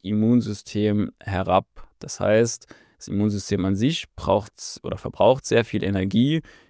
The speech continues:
Die Energie brauche ich aber eher, um die Körperkerntemperatur zu stabilisieren. Und dementsprechend ist ab einer gewissen Zeit das Immunsystem so ein bisschen gedämpft. Und wenn ich quasi ungeschützt dauerhaft dann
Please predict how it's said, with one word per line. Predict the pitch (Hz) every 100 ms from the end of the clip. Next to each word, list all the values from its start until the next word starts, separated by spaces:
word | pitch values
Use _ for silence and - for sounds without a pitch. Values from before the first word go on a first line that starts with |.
| _
Die | -
Energie | 92 92 110 117 131
brauche | - - 101
ich | 104
aber | 85 92 -
eher, | 95 110 107 113 - - _ _ _ -
um | - 98
die | 92
Körperkerntemperatur | 101 92 95 110 117 139 135 127 127 - - 139 143 143 -
zu | - 127 127
stabilisieren. | - 123 123 127 123 120 127 120
Und | 107
dementsprechend | 113 113 - - 107 - 110 104 - _ - _ _
ist | - 92
ab | -
einer | 110
gewissen | 107 110 113
Zeit | - 104 104
das | 101
Immunsystem | 104 107 104 - 107
so | 92
ein | 101
bisschen | 107 104
gedämpft. | 98 92 104 139 156 -
Und | 107
wenn | 107
ich | 107 - - - -
quasi | - 92 98 98 101 101 101 - - _ _
ungeschützt | 127 131 127 156 - - -
dauerhaft | 104 113 113 113 -
dann | 107 104 104